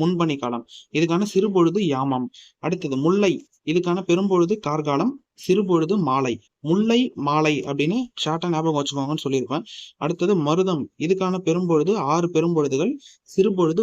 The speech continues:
வைகறை. நெக்ஸ்ட் நெய்தல், நெய்தலுக்கும் ஆறு பெரும்பொழுதுகள் தான். மருதமுக்கும் நெய்தலுக்கும் பெரும்பொழுது அப்படிங்கிறது ஆறு பெரும்பொழுதுகள். அடுத்தது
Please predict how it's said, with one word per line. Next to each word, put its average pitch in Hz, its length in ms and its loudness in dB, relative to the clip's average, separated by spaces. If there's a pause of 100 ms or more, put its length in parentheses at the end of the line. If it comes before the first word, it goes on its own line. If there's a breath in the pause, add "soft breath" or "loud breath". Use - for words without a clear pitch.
வைகறை. 135 340 0 (500)
நெக்ஸ்ட் 165 240 -2 (120)
நெய்தல், 165 320 2 (120)
நெய்தலுக்கும் 214 560 2 (180)
ஆறு 165 200 2
பெரும்பொழுதுகள் 139 600 2
தான். 107 200 -6
மருதமுக்கும் 196 580 0
நெய்தலுக்கும் 185 560 0 (320 loud breath)
பெரும்பொழுது 180 520 2
அப்படிங்கிறது 151 420 0 (180)
ஆறு 175 220 2
பெரும்பொழுதுகள். 127 580 0 (460 loud breath)
அடுத்தது 185 340 0